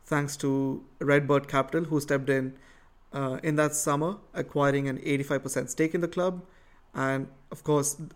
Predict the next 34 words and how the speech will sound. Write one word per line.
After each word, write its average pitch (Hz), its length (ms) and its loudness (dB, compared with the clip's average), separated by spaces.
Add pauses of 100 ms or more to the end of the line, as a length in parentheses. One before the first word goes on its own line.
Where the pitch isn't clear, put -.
(140)
appointing 143 560 4
Damien 143 440 2
Comolli, 160 580 0 (200)
who, 139 440 0 (380)
a 165 80 -2
very, 156 360 6
very 151 220 4
popular 139 380 -2
name, 135 260 -4
I 131 40 -6
think, 135 280 -8 (100)
in 143 160 -4
the 139 80 0
world 135 240 0
of 131 60 -2
sporting 131 360 -2
directors. 151 640 2 (440)
He's 131 220 -2
worked 135 260 0
previously 139 420 0
at 143 160 -2
Arsenal, 160 680 2
Spurs, 143 720 2 (300)
and - 80 -16
also 156 220 2
Liverpool, 165 520 2
so 131 340 -2 (120)
quite 135 340 -2
well 143 180 4
known 139 240 0
in 131 80 -6
Premier 135 280 -4
League 131 120 -6
circles. 147 520 -2